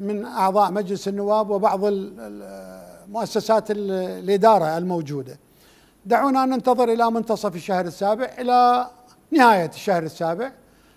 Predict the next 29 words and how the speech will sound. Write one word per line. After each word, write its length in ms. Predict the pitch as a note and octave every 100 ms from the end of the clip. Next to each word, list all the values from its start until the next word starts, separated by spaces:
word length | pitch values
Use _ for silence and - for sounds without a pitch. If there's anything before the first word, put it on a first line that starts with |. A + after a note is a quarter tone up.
| _ A3
نطالبهم 600 | G3 F#3 G3 G3 E3 E3
جميعًا 420 | D#3+ D#3+ G3 B3+
بأن 280 | A3+ D#3+ C#3+
يحضروا، 520 | D#3 D#3 F#3+ A3 C#4+
نتعاطف 680 | G#3+ C#3+ C#3 D#3+ F3 F3+ G#3+
معهم، 420 | G#3 G#3 C4 E3+
نتكاتف 580 | E3+ C#3+ E3 F3+ G#3+ G3
معهم، 420 | G#3+ G#3+ C4+ C4+ - - -
ندعمهم 720 | G3 G#3 G3 G#3+ A#3+ A#3 D4+ D4
ونقول 260 | G#3+ G#3+
لهم: 160 | F#3 F#3
"أنتم 260 | G3 G3
رجالنا، 680 | F#3 D#3+ F#3 G3+ A3 B3 B3
أنتم 280 | G3 G3+ G#3+
أبنائنا، 720 | G3+ E3+ F3 G#3 G#3+ B3+ B3
أنتم 340 | C#4 - D#4 D4+ - -
ممثلين 540 | D#4 D#4+ - D4+ D#4 A#3+
شعبنا، 440 | B3 A3+ D#3 C3 - _ F4
أنتم 240 | - E4+
اليوم 240 | E4+ D#4+ D#4+
متحملين 640 | B3 - C4+ C4+ B3 A3+
مسؤولية، 480 | G3 F#3+ E3 D3+ -
أنتم 260 | A#3+ D#4 C#4+
أقسمتم 520 | - C#4 C4+ B3+ B3
يمين 520 | A3+ A#3+ C4+ F#3+ - - -
يا 280 | F#3 B3 B3+
أبناء 280 | G#3 A#3 A3+
الشعب 320 | D#3+ A#3 G#3+
العراقي." 460 | G3 F#3+ E3+ -